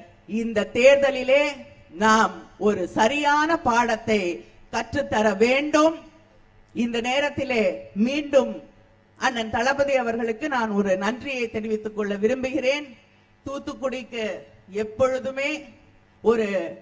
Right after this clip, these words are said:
அன்போடு நாங்கள் வைக்கக்கூடிய கோரிக்கைகளை எல்லாம் நிறைவேற்றி தரக்கூடிய நம்முடைய முதலமைச்சர் அவர்கள்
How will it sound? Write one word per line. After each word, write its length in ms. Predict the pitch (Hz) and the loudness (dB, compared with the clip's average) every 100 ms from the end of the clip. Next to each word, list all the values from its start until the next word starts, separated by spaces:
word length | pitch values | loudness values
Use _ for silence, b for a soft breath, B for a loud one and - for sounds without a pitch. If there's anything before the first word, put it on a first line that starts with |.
| - | -6
அன்போடு 920 | 220 240 269 285 285 302 302 320 - - _ _ - | -4 -2 4 8 8 8 0 -4 -8 -20 _ _ -4
நாங்கள் 360 | 220 226 220 | -2 -2 -4
வைக்கக்கூடிய 920 | 214 247 311 285 285 247 233 220 196 | -4 -2 -4 -2 0 0 2 2 2
கோரிக்கைகளை 720 | 226 233 269 269 262 262 254 | 6 6 6 -2 -6 -6 -6
எல்லாம் 400 | 254 254 269 285 | -6 -4 -2 -2
நிறைவேற்றி 560 | 247 233 262 269 - 226 | -4 -4 0 -2 -2 -8
தரக்கூடிய 880 | 220 214 214 220 214 208 196 185 - - | -6 -4 -2 -2 0 0 0 -2 -4 -6
நம்முடைய 400 | 220 226 214 214 | -6 0 0 0
முதலமைச்சர் 600 | 214 214 254 262 240 254 | 0 -2 -4 -4 -8 -6
அவர்கள் 440 | 226 220 285 294 | -6 -6 -6 -8